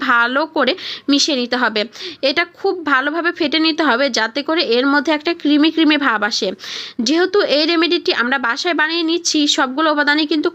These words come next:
খুবই উপকারী মুখের জন্য। সবগুলো উপাদান যদি ভালোভাবে একে অন্যের সঙ্গে মিশে যায় সেক্ষেত্রে কিন্তু রেমেডিটির কার্যকারিতা বহুগুণে বেড়ে যায়। আপনি যত সময় না পর্যন্ত এর চেহারাটা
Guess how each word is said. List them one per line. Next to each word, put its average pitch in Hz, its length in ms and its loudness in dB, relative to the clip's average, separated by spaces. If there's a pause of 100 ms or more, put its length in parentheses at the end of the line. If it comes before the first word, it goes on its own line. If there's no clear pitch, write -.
খুবই 285 380 2
উপকারী 330 360 0
মুখের 240 260 0
জন্য। 208 160 2 (500)
সবগুলো 294 380 0
উপাদান 359 240 2 (100)
যদি 370 120 0 (160)
ভালোভাবে 285 540 0
একে 233 180 -6
অন্যের 311 240 2
সঙ্গে 330 260 2
মিশে 285 280 2
যায় 247 220 0
সেক্ষেত্রে 320 400 -2
কিন্তু 330 160 -2 (100)
রেমেডিটির 254 640 0
কার্যকারিতা 262 580 -2 (120)
বহুগুণে 285 420 0
বেড়ে 214 220 2
যায়। 202 140 0 (480)
আপনি 285 160 -2 (100)
যত 285 160 0 (120)
সময় 370 300 4
না 370 120 0
পর্যন্ত 381 320 -2 (300)
এর 277 100 2 (160)
চেহারাটা 294 520 0